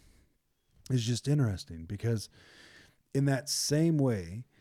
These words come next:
Jesus said, "As the Father sent me," Jesus was the exact representation of the Father. He says, "As the Father sent me, so I send you."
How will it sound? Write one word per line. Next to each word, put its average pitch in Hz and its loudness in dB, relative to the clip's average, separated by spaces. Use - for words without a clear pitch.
Jesus 123 -4
said, 113 -2
"As 107 -2
the 95 -6
Father 131 0
sent 113 -4
me," 98 -4
Jesus 101 -6
was 101 -6
the 98 -6
exact 104 -6
representation 104 -6
of 92 -8
the 92 -10
Father. 101 -6
He 98 -8
says, 110 -4
"As 104 -8
the 107 -6
Father 127 -2
sent 107 -6
me, 127 -2
so 101 -8
I 98 -6
send 95 -2
you." 113 0